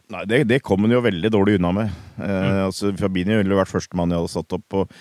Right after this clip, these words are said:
Speaker 1: jeg er klar over at han var ikke noe spesielt bra i begge de to første ligakampene av sesongen her.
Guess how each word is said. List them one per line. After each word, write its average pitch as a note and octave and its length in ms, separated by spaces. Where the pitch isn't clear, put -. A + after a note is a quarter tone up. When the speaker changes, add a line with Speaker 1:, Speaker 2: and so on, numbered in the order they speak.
Speaker 1:
jeg G2 100
er A2 60
klar F#2 340
over D3+ 220
at D3 100
han C3+ 200
var G#2 180
ikke D3 400
noe D3+ 500
spesielt A#2 440
bra G#2+ 340
i A2+ 480
begge G2 800
de C3+ 80
to B2 160
første G#2+ 240
ligakampene F2 560
av - 0
sesongen G#2+ 400
her. C#3 160